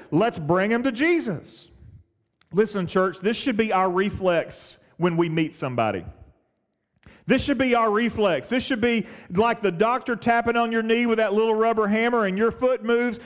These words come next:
Your reflex, our reflex as Christians, as the church,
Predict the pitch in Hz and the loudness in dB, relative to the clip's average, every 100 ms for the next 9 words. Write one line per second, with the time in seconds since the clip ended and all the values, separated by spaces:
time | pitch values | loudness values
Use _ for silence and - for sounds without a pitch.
0 | - 156 220 294 233 262 262 254 262 254 | -10 0 2 2 2 2 2 2 2 0
1 | 226 208 269 247 262 262 254 254 247 - | 0 2 2 2 0 0 0 0 -2 -2
2 | 208 - - 285 277 - 269 262 - 220 | -2 -2 -2 0 0 -2 -4 -4 0 0
3 | 190 208 208 247 269 262 | 2 -2 0 0 2 0